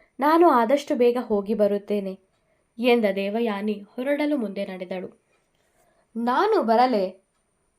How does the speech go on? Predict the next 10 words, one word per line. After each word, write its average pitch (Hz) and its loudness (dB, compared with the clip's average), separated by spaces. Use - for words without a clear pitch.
ನೀವು 233 -4
ಕಾಲುನಡಿಗೆಯಲ್ಲಿ 294 0
ಹೋಗಿ 233 -2
ಬರುವುದು 214 0
ತಡವಾಗಬಹುದು. 208 0
ಜೊತೆಗೆ 220 0
ನನಗೆ 269 0
ದೇವಿಯನ್ನು 294 2
ನೋಡಬೇಕೆಂದನ್ನಿಸುತ್ತಿದೆ. 202 -2
ನಾವು 214 2